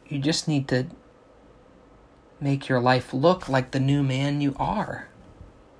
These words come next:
That's the first response. You have to believe. Identity is key. Identity is key. You have to know.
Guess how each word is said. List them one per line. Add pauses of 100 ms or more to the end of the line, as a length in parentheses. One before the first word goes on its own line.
(3250)
That's
the
first
response.
You
have
to
believe. (600)
Identity
is
key. (1120)
Identity
is
key.
You
have
to
know.